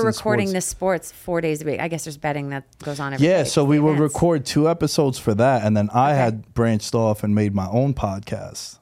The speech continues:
Speaker 2: Wow.
Speaker 1: Yeah, so I was doing a lot. I was doing a lot. But this was also a different period in time, right? There were four other guys that I was doing the show with, and then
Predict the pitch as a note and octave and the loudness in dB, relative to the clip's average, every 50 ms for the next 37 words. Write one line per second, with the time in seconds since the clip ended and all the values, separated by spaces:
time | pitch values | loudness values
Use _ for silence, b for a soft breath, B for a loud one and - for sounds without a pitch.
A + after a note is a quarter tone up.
0 | _ _ - F#3+ G3 G#3 G#3 G#3 G#3 F#3+ E3+ D3+ C#3 C#3 C#3+ - - A#2 A2+ G#2+ | _ _ -12 -8 -6 -6 -2 -2 0 0 0 0 -2 -4 -8 -8 -2 0 0 0
1 | G2 F#2 G2 - A2+ A#2 C3 C3+ D#3 E3 C#3+ A2+ G2 F#2+ G2 G2+ G#2+ G#2+ G2+ F#2+ | 0 -2 -4 -2 0 0 2 2 2 2 2 0 0 -2 0 0 0 0 0 -2
2 | - - _ - G#2 G#2 G#2+ A#2 A2+ G2+ G2 A2 A2+ G2 G2 - - F3 F#3+ F3 | -4 -10 _ -10 -8 -6 -2 -2 0 0 2 2 0 0 -2 -2 0 0 2 2
3 | D#3+ D#3 - - - B2 B2 C#3 C3+ C3+ C#3 B2+ - - A2+ G#2+ G#2+ A2 - - | 0 -2 -4 -4 -4 -2 -2 0 0 0 0 0 0 0 -2 0 -2 -2 -2 -2
4 | G#2+ G2+ - A2 G#2 G2+ G2 F#2+ G2 G2+ - - G2+ G2+ G2 F#2+ - - G#2 G2 | -4 -2 -2 -2 -2 -2 -2 -4 -6 -8 -10 -10 -8 -6 -6 -6 -4 -4 -4 -4
5 | F#2+ F#2 F#2 G2 G2+ G#2 G2 - G#2 G2+ G2+ G2 - - A#2 A#2 A#2+ B2 B2 A#2+ | -4 -4 -2 -2 -2 -2 -2 -4 -4 -4 -4 -6 -4 -4 -2 0 0 2 2 2
6 | A2+ A2 G#2+ G#2 G#2 G#2 G#2 G2 G2+ G2+ G2 G#2 G#2 G2+ G2+ G2 - - G#2 G2 | 2 2 2 2 2 0 0 0 0 -2 -2 -2 0 0 0 0 -2 -2 -2 -2
7 | F#2+ F#2+ F#2 F#2 F#2 F#2+ - - - G#2 G2+ G2 F#2+ | 0 0 0 0 -2 -4 -6 -4 -2 0 0 0 -2